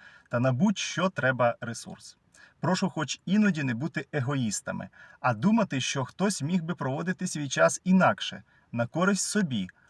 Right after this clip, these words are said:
але вам намагаються допомогти. Або ви це цінуєте і ставитеся з розумінням, або треба, мабуть, зав'язувати з нікому не потрібною благодійністю. Бо зараз не час для забаганок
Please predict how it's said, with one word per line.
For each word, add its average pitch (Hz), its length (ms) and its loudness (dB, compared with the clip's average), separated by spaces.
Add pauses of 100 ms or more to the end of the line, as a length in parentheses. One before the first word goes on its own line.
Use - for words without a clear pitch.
(100)
але 127 240 2
вам 135 260 2
намагаються 170 640 2
допомогти. 113 680 -6 (300)
Або 117 300 2
ви 180 220 0
це 143 220 -4
цінуєте 151 680 0
і 123 80 -6
ставитеся 143 600 0
з 117 80 -6
розумінням, 135 720 -2 (300)
або 131 280 2
треба, 165 340 2
мабуть, 127 340 0
зав'язувати 120 760 0
з 95 140 -8
нікому 175 380 0
не 123 120 0
потрібною 123 520 -6
благодійністю. 107 840 -10 (440)
Бо 123 160 -4
зараз 180 440 6
не 143 220 0
час 147 520 4 (140)
для 127 300 2
забаганок 120 920 2